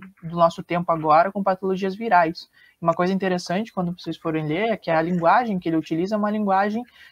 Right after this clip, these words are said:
que você parece que tá lendo um artigo científico da física, da medicina, porque ele usa esse, esse aparato conceitual que a gente chama na academia, mas, tipo, são palavras. Ele usa essas palavras que parecem que tá sendo um médico falando. Então,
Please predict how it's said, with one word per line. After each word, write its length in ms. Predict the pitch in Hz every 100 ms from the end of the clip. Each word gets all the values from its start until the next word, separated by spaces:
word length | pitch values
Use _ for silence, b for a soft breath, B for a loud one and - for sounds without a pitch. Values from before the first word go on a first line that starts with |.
| _
que 120 | 202
você 260 | 208 208 -
parece 340 | 190 190 -
que 80 | 226
tá 120 | 220
lendo 280 | 202 208 220
um 280 | 226 226 220
artigo 420 | 196 - 202 220
científico 1200 | - 208 202 - 196 202 - _ 226 240 240 226 - _
da 180 | 185 185
física, 760 | - 190 233 175 160 - 151
da 100 | 160
medicina, 720 | 165 175 190 - 196 220 196 b b _
porque 120 | -
ele 120 | 180
usa 160 | 202 226
esse, 140 | 214 -
esse 680 | - - - 170 - 185 _ _ -
aparato 480 | - - 180 226 -
conceitual 560 | 214 202 180 170 180
que 160 | - 185
a 20 |
gente 120 | 175
chama 180 | 185 175
na 80 | 170
academia, 500 | 170 160 170 185 226
mas, 200 | 220 208
tipo, 200 | 202 -
são 140 | 208
palavras. 540 | 208 202 165 151 151 156
Ele 140 | 165
usa 360 | 175 185 180 - b b
essas 240 | 165 180 -
palavras 600 | 180 160 160 180 202 -
que 100 | 202
parecem 420 | 180 185 190 202
que 140 | -
tá 180 | - 202
sendo 220 | 202 202 220
um 60 |
médico 360 | 202 196 196 -
falando. 460 | 208 190 185 156 147
Então, 300 | 151 165